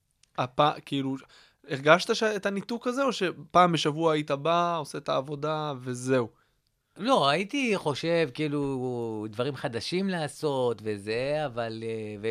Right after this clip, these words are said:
Speaker 2: ומצפה שיתנו לי אולי יותר מחמש דקות, שבע דקות, עשר דקות, אתה יודע, גו-, מושך, כאילו, זה.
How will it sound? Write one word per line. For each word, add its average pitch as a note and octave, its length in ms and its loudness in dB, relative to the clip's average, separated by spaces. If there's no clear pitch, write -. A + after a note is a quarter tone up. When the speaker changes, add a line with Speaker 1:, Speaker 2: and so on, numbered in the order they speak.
Speaker 2:
ומצפה A#2 600 -4
שיתנו C#3+ 280 -8
לי C3+ 120 -6
אולי B2+ 160 -2
יותר C3 260 -6
מחמש B2 320 -10
דקות, B2+ 340 -8
שבע C#3 200 -8
דקות, B2+ 440 -8
עשר C3+ 200 -10
דקות, C3 140 -12
אתה - 60 -18
יודע, A#2+ 140 -6
גו-, G#2+ 240 -10
מושך, F3+ 500 2
כאילו, B2 340 -6
זה. A#2+ 320 -2